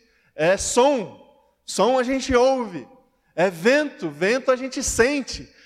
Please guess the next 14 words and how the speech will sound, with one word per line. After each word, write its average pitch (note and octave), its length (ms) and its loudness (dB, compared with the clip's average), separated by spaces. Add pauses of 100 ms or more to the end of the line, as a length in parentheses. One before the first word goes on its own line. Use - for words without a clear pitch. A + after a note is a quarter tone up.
Ven-, G#3 360 0 (200)
vento A3+ 440 0
muda B3+ 300 2
a C4 40 2
nossa C4 260 -4
direção, C4+ 680 0 (240)
muda A3 300 2
a A#3 40 0
nossa A#3+ 300 -2
rota. A#3+ 540 0 (180)
É G3 140 4
fogo. A3+ 1040 0
Fogo F#3 440 -2
queima. A#3 580 -2